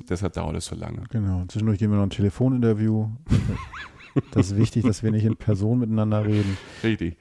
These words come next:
Speaker 2: Ähm, wir haben hier so ein bisschen Feedback gesammelt. Äh, soll ich mal anfangen,
Speaker 1: Fang doch bitte
Speaker 2: Michael?
Speaker 1: an, Jochen,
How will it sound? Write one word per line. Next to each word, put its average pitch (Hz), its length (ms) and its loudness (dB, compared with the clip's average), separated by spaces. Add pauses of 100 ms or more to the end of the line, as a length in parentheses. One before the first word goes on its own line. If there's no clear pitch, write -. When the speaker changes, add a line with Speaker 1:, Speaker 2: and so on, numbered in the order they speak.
Speaker 2:
Ähm, 123 220 10
wir 123 100 10
haben 147 140 8
hier 151 80 6
so 135 80 4
ein - 20 4
bisschen 139 220 2
Feedback 151 340 2
gesammelt. 156 560 4
Äh, 123 240 4
soll 131 160 2
ich 135 80 -2
mal 123 160 0
anfangen, 143 380 0
Speaker 1:
Fang 202 180 0
doch 226 80 4
bitte 123 140 4
Speaker 2:
Michael? 117 220 6
Speaker 1:
an, 117 40 6
Jochen, 95 300 2